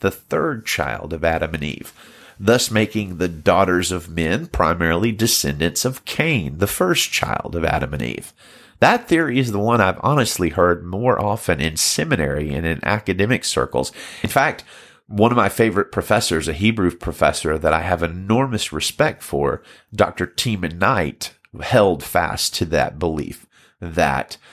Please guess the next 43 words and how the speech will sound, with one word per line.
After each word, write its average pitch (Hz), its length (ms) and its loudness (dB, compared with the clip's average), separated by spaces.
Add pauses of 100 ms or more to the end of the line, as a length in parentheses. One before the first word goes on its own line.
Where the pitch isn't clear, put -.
(220)
the 90 140 -2
sons 98 340 2
of 76 160 -2
God 73 460 2
in 80 400 -4
Genesis 73 420 -4
six - 460 0
are 80 160 2
descendants 71 640 -6
of 73 100 -6
Seth. - 500 -4 (640)
I 120 140 2
don't, 117 420 0 (400)
but - 220 2
we'll 87 120 -2
get 85 160 -2
to - 80 -12
that 71 180 -4
in 73 40 -10
a 76 60 -8
minute. 73 240 -4 (480)
Theory 220 220 6
number 135 240 -4 (180)
three 82 480 -4 (380)
is 104 160 2
that 117 140 4
the 117 80 2
sons 170 320 2
of 117 160 -2
God 82 340 2
are 73 80 -2
some 160 380 -2
type 147 400 -4
of 107 180 4
heavenly 98 680 0
creature, - 560 -8 (220)
an 131 160 2
angel 107 600 2
or 95 140 6
something 104 300 -2
like 98 420 0
an 95 100 0
angel. 65 600 -4